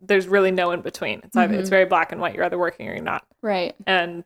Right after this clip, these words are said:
Speaker 1: you're not constantly working. It's, like, you're very much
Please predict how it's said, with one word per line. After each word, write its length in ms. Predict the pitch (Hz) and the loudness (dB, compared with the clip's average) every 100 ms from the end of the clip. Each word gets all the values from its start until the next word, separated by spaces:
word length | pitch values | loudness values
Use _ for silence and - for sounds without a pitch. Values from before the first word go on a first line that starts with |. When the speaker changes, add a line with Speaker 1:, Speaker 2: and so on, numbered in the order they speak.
| _ | _
Speaker 1:
you're 100 | 202 196 | 0 2
not 180 | 170 | 2
constantly 540 | - 175 - - 202 220 | 0 -4 -4 -4 2 4
working. 420 | 214 214 247 247 | 6 4 2 0
It's, 160 | - - | 0 -2
like, 180 | 165 180 | -4 -2
you're 100 | 185 | 0
very 340 | 185 - - | 0 -2 -2
much 480 | 175 160 - - | -2 -2 -2 -8